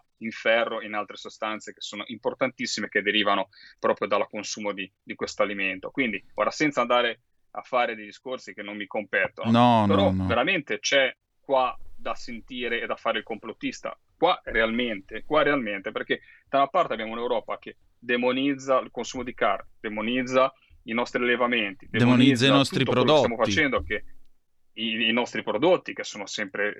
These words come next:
Speaker 1: ricordo agli, agli ascoltatori, principalmente aziende di carattere familiare, aziende che non sono nei grossi gruppi delle multinazionali internazionali, e dall'altra parte abbiamo invece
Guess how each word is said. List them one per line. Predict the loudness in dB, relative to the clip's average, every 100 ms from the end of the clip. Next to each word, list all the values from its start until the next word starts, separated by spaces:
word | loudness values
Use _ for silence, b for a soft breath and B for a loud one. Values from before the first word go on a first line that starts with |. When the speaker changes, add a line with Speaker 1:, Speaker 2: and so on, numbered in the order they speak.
| -6
Speaker 1:
ricordo | 0 2 4 2 -2 -2
agli, | -2
agli | -2 -2 -4
ascoltatori, | -6 -8 -6 -2 2 2 0
principalmente | -10 -4 -2 0 -2 -2
aziende | -6 -6 -6 -8
di | -6
carattere | -2 -2 -4 -6
familiare, | -4 -4 -2 2 2 0 -6 _ -14
aziende | -8 -6 -4
che | -6
non | -8 -8
sono | -6 -4 -4 _ _
nei | -8 -6 -6
grossi | -4 0 0 0 -6
gruppi | -6 -6
delle | -4 -2
multinazionali | -2 -4 -2 -2 -2 -4 -2 0 0
internazionali, | -4 -6 -6 -6 -6 -4 0 -2 -4 _ _ -8
e | -2
dall'altra | 2 2 0
parte | 0 0 0 -6
abbiamo | -6 -6 -6 -8 -10 _
invece | -12 -2 -2 -2 -2 -4